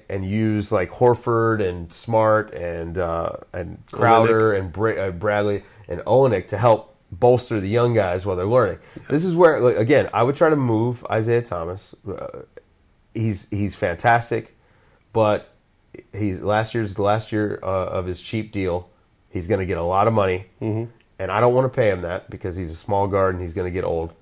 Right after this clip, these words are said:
Speaker 1: on
Speaker 2: Hmm.
Speaker 1: that next contract, and I just don't, I don't trust it.
Speaker 2: Right.
Speaker 1: Um, but also, you might bait a team into giving you a good young piece that goes well with the other young pieces that you have.
Speaker 2: Mm-hmm.
Speaker 1: The next thing you know, you're looking like the Bucks and the Timberwolves, and, you know.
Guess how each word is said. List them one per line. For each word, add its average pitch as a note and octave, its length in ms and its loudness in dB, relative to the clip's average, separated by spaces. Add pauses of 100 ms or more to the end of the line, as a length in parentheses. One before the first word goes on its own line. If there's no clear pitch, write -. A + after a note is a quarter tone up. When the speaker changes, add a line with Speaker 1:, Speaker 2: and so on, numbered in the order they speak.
(340)
Speaker 1:
on F#2+ 180 -2
Speaker 2:
Hmm. G2 40 -2
Speaker 1:
that F2 140 -2
next F#2 240 -4
contract, - 580 -8
and F2+ 100 -6
I F2+ 100 -2
just G2 240 -6
don't, G2+ 300 0
I F#2 80 -6
don't G2+ 200 0
trust - 300 -2
it. - 160 -12 (240)
Speaker 2:
Right. G#2 260 0
Speaker 1:
Um, F2+ 380 -2 (120)
but A#2+ 200 2
also, C#3+ 260 4
you A2 160 0
might A#2 300 2
bait A2 200 0
a - 100 -6
team G2+ 280 -4
into F#2 140 -4
giving F#2+ 260 -4
you F#2 220 -4
a F2+ 40 -6
good F#2+ 280 -2
young F#2+ 200 0
piece B2+ 380 -2
that F2+ 160 -4
goes G2 300 0
well A2+ 360 4
with G2+ 180 -2
the G2+ 220 -6
other A2 240 0
young G2+ 280 -2
pieces A#2+ 380 -6
that F2+ 140 -8
you E2+ 100 -12
have. E2+ 260 -8 (100)
Speaker 2:
Mm-hmm. A2 300 -2
Speaker 1:
The G#2 100 -2
next A#2 200 -2
thing A2 140 -4
you G2+ 120 -4
know, A2+ 400 4
you're G#2+ 280 -2
looking G#2 260 -2
like F#2+ 180 -6
the F#2 60 -6
Bucks F#2+ 500 -6
and F2+ 100 -8
the E2+ 120 -8
Timberwolves, E2 680 -6
and, E2+ 320 -10
you F#2 80 -8
know. E2+ 200 -10